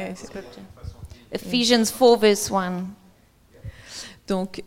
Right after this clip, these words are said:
Speaker 1: on doit marcher de cette manière, en fait. « Moi qui suis prisonnier à cause du Seigneur, je vous demande donc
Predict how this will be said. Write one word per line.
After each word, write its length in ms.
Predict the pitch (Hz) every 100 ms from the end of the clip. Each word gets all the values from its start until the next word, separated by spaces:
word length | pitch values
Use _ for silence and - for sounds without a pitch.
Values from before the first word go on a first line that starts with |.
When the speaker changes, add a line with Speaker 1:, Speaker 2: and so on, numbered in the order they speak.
| - _ _ _ -
Speaker 1:
on 80 |
doit 140 | 214 208
marcher 300 | 214 220 233
de 60 |
cette 160 | 220 202
manière, 300 | 196 196 175
en 60 | 180
fait. « 180 | 185
Moi 140 | 214 233
qui 180 | - 254
suis 180 | -
prisonnier 500 | 247 262 233 247 247
à 100 | 226
cause 200 | 208 247
du 120 | 208 220
Seigneur, 460 | 226 208 214 240
je 100 | 214
vous 140 | 208 208
demande 300 | 214 214 214
donc 260 | 240 254